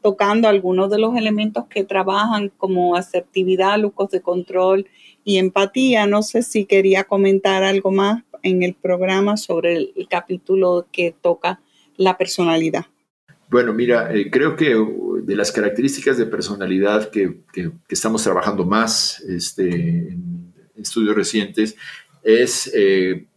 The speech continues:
Speaker 2: unas buenas maneras de medir, este, locus de control, este,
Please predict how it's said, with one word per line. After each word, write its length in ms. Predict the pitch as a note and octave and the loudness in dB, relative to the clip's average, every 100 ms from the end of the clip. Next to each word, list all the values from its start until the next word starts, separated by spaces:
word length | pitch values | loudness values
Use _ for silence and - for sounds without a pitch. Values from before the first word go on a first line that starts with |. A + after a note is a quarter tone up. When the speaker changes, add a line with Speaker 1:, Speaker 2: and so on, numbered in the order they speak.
| _ - | _ -8
Speaker 2:
unas 420 | A#2 A#2 - - | -2 -2 -2 2
buenas 380 | G#2+ A#2+ A2+ G#2+ | 2 4 0 -2
maneras 360 | G2 G2 G2+ | 0 2 2
de 80 | F#2 | 2
medir, 300 | F2 F2 F#2+ - - | -2 0 0 -2 -8
este, 300 | F2 - F#2+ | -10 -6 -2
locus 280 | F#2+ - F2 | -2 -2 -8
de 80 | E2+ | -8
control, 680 | F2+ E2+ G2 G2+ C3 - _ | -8 -6 0 2 2 -4 _
este, 960 | E2+ E2+ E2 - - F2+ E2+ E2 D#2+ | -8 -6 -4 -6 -6 -4 0 -2 -4